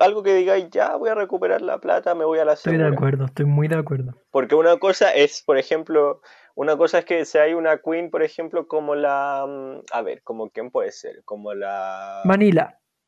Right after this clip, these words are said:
Speaker 1: No, no, porque la Manila es muy popular, pues, pero una que es que, que la gente la quiera, pero no tan... La Jocelyn Fox, ¿cachai? Porque la Jocelyn Fox,
Speaker 2: Ya, ya,
Speaker 1: por
Speaker 2: me
Speaker 1: ejemplo,
Speaker 2: encanta.
Speaker 1: podría ser un, una cabina piola y recuperaría todo porque la gente igual la quiere,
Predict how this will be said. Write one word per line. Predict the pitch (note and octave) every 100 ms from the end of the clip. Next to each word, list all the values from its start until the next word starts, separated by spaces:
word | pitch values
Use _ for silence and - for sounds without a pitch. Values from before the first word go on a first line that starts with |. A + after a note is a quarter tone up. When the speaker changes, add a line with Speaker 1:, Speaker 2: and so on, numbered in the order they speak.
| _ _ _
Speaker 1:
No, | D3 E3+
no, | A3 G#3+
porque | D3 C#3+
la | C#3+
Manila | C3+ C3+ E3 F3
es |
muy | D#3 D#3+
popular, | E3+ F3+ D3+ G2+
pues, | -
pero | - C#3+
una | F#3
que | G3+
es | D#3+ -
que, | E3 D#3 D3+ -
que | D3+
la | D3 C#3
gente | - F#3 F#3+ F#3+
la | F#3 E3+
quiera, | G3+ A#3 B3+
pero | A#3+ A3 G#3
no | A3+ A#3
tan... | - C3 C#3+
La | D3+
Jocelyn | F#3+ G3 G#3+ G3+
Fox, | - A#2 - -
¿cachai? | A2 - C3+ - - -
Porque | C#3+ D#3
la | D#3+
Jocelyn | G3 A3 A3
Fox, | - A3 -
Speaker 2:
Ya, | A#3 A3 A#3
ya, | G#3+
Speaker 1:
por | F#3
Speaker 2:
me |
Speaker 1:
ejemplo, | - G#3 G3+
Speaker 2:
encanta. | G#3+ G3+
Speaker 1:
podría | F#3 G#3
ser | G3 G#3
un, | G#3 G#3 G3+ G3 G3 F#3+ G3+
una | - F#3 F#3+
cabina | F3+ F3 G#3 G#3 G3+
piola | G#3 B3 C4 C4 B3 G#3+
y | F3+ E3
recuperaría | B2+ C#3 B2 C3 C#3+ D#3+
todo | E3 A3+
porque | B3+ F#3+
la | E3
gente | G3 G#3+
igual | G3+ G3
la | G#3
quiere, | G#3 A3+ C4 C4 B3+ A#3+